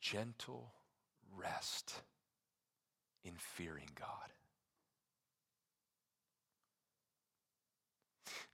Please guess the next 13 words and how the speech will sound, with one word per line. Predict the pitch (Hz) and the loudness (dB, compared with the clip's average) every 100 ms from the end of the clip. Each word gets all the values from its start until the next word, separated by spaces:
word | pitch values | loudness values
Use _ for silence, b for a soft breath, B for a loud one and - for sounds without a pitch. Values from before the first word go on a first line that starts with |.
| 117 | 0
Joy | 110 - 139 143 131 101 85 80 - - _ | 10 12 12 12 10 8 4 -4 -10 -20 _
comes | - - 139 107 90 85 - - - - - | 6 12 12 12 8 0 2 0 -4 -6 4
when | 117 | 6
we | 110 104 | 6 6
fear | - 127 139 135 113 | 8 12 12 12 12
the | 110 | 12
God | 107 117 117 110 | 12 12 12 12
of | 113 110 - | 12 10 10
the | 101 | 12
Bible | 107 107 110 98 87 92 | 12 12 12 12 4 4
and | 98 98 | 2 6
then | 98 110 110 | 8 8 8
discover | - 95 - - 117 107 98 90 | 4 8 8 10 8 8 6 4